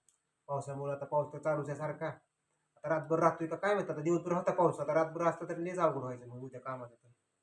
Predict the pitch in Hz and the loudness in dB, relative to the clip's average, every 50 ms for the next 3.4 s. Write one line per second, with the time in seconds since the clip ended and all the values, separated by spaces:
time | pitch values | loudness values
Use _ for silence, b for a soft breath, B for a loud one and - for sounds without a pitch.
0 | _ _ _ _ _ _ _ _ _ _ _ _ _ _ _ _ _ - 170 170 | _ _ _ _ _ _ _ _ _ _ _ _ _ _ _ _ _ 2 4 4
1 | 165 175 180 180 202 185 170 160 147 151 139 - - 123 127 - - _ _ _ | 4 4 2 4 4 4 4 4 0 -2 -4 -6 -8 -10 -10 -12 -16 _ _ _
2 | _ _ _ _ _ _ _ _ _ _ _ _ _ _ _ - 151 170 170 160 | _ _ _ _ _ _ _ _ _ _ _ _ _ _ _ -14 -4 2 4 4
3 | 151 143 135 135 156 156 - | 4 4 0 -4 -6 -6 -6